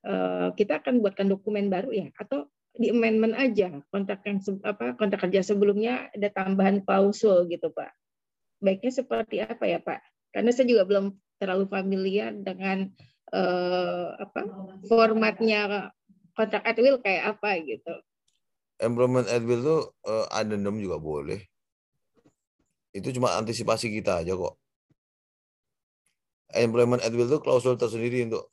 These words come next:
Speaker 2: untuk, untuk mengantisipasi baik si pekerja juga baik si
Speaker 1: Oke.
Speaker 2: pengusaha. Jadi pelepasan hak lah. Hak pekerja untuk nuntut, juga hak pengusaha untuk nuntut. Udahlah, dihilangin aja lah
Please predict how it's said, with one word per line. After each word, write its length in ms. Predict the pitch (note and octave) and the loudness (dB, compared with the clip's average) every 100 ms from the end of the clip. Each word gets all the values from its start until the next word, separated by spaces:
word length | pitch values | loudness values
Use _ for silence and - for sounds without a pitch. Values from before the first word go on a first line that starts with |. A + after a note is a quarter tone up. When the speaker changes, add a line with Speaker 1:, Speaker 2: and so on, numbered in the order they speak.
| _ | _
Speaker 2:
untuk, 400 | F#2 G#2 G#2 G2 - _ _ _ _ | -10 -6 -4 -4 -8 _ _ _ _
untuk 240 | - G#2 G#2 | -8 -6 -4
mengantisipasi 960 | G#2+ G#2+ G2+ F#2+ F2+ G2 F#2+ B2 A2 | -2 -2 -2 -4 -2 -2 0 -2 -2
baik 480 | F#2 F2 G2 F2+ F#2+ | -4 2 2 2 -4
si 160 | F#2 G2+ | -10 -6
pekerja 400 | F2+ F#2 F#2 A2+ | -4 -2 0 2
juga 160 | G2 | 0
baik 240 | F2 F2 F2 | 0 -2 -4
si 80 | |
Speaker 1:
Oke. 80 | F2 | -6
Speaker 2:
pengusaha. 560 | F#2+ F2 G2 F2+ E2 D2+ - _ _ _ _ _ _ - | -6 -2 -2 -2 -6 -12 -16 _ _ _ _ _ _ -2
Jadi 400 | F#2 A#2 C3+ - _ _ _ | 2 4 2 -2 _ _ _
pelepasan 480 | A2+ A2 A#2 B2 A#2+ | -2 0 2 0 0
hak 220 | B2+ C3 | 0 0
lah. 240 | G#2 G2+ F2+ _ _ _ _ _ | 0 0 -4 _ _ _ _ _
Hak 220 | - A2 | -4 -2
pekerja 420 | - A2 A#2 A2 A2+ | -2 -2 0 4 4
untuk 160 | A2+ G#2+ | 2 -4
nuntut, 480 | G#2+ G2+ C#3+ D#3+ - | -6 0 0 0 -2
juga 180 | G2 G#2+ | -2 -2
hak 160 | A2 - | -2 -4
pengusaha 400 | A2 G2+ A2+ B2+ | -6 0 0 0
untuk 160 | A#2 | -2
nuntut. 320 | C#3+ C#3 B2+ - - | -4 -2 -4 -4 -6
Udahlah, 320 | A#2+ B2 G2+ | 0 2 0
dihilangin 400 | F#2+ G2 F#2 F#2 | -4 -4 -4 -6
aja 240 | F2 G2 | -4 0
lah 100 | G#2+ | 0